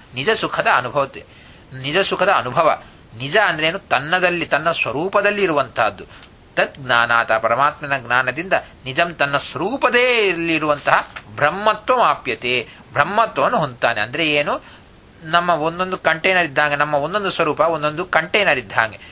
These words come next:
ನಮ್ಮ ಸ್ವರೂಪ ಯೋಗ್ಯತಾನುಸಾರ ಆ ಸ್ವರೂಪ ತುಂಬಿದ ಮೇಲೆ, ಸಾಧನಾ ಜ-,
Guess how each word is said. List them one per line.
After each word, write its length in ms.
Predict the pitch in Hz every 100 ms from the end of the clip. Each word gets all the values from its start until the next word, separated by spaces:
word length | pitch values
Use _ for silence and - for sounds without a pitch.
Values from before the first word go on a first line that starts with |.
| - -
ನಮ್ಮ 320 | 151 185 202
ಸ್ವರೂಪ 400 | 196 180 190 196
ಯೋಗ್ಯತಾನುಸಾರ 920 | 175 156 160 180 180 190 240 220 165 143 175 - -
ಆ 220 | 143 170 180
ಸ್ವರೂಪ 420 | - 175 214 208
ತುಂಬಿದ 480 | - 185 196 262 233
ಮೇಲೆ, 320 | 170 143 131 - -
ಸಾಧನಾ 720 | - 160 185 185 185 190 190 190
ಜ-, 220 | 170